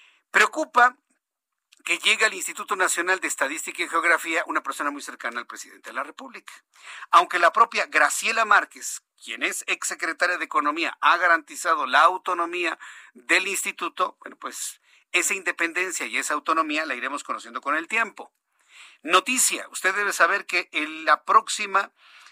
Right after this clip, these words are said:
eh, presidente del, eh, del inegi será Graciela Márquez. La exsecretaria de Economía, Graciela Márquez Colín,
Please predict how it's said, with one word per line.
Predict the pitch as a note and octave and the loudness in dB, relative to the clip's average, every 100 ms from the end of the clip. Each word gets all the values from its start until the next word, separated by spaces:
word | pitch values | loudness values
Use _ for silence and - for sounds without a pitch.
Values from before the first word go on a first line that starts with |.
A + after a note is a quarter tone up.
| _ | _
eh, | - D3 C#3+ | -6 -2 -2
presidente | C#3 D3+ D3 D3+ D3 F#3+ F3+ - E3+ - _ | -4 -6 -6 -6 -4 -4 -6 -2 -2 -4 _
del, | _ D3+ D3 C#3 C3 B2 | _ -2 0 0 -2 0
eh, | A#2 G#2+ - | 0 -2 -8
del | _ C#3+ D3 | _ -8 -6
inegi | F3+ F#3 - F3+ - _ - - - | -4 -4 -4 -6 -8 _ -20 -20 -6
será | - - D#3 E3+ G#3 - | 0 2 6 6 4 0
Graciela | D3 E3 D#3+ - F3+ G3+ G#3 G#3 - | -2 2 2 2 -2 -4 -4 -8 -4
Márquez. | D#3+ E3 - - - - - _ _ _ _ _ | 2 2 2 -6 -6 -6 -12 _ _ _ _ _
La | C3 D3+ A#3+ | 2 4 4
exsecretaria | - - G#3+ F#3 G3+ G3+ | 0 -6 -4 -2 0 0
de | F3+ | 0
Economía, | E3 D3 D#3 F3+ | -2 -2 -2 0
Graciela | D#3 C3+ F#3 D#3+ | 0 -2 0 2
Márquez | D3+ E3 - E3 - | 4 2 0 -10 -6
Colín, | C#3 D3 G3+ G#3+ | -4 -4 -6 -10